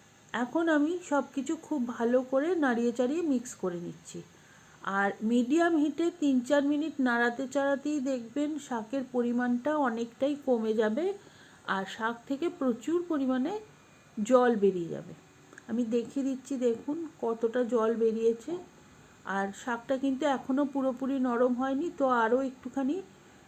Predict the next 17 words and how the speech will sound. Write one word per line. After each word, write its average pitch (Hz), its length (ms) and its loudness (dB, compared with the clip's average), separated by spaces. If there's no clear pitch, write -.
জল 226 300 6
বেরোবে। 208 340 2
আমি 226 160 0
একটু 226 220 -6
নাড়াচাড়া 240 580 2
করে 254 240 4
নিয়ে 247 280 2
এটাকে 233 480 2
লো 226 140 10
হিট 247 220 0
করে 254 220 4
দিয়ে 294 180 0
পাঁচ 240 300 0
মিনিট 277 260 -2
একটু 285 180 -4
ঢাকনা 220 400 -2
দিয়ে 254 220 -2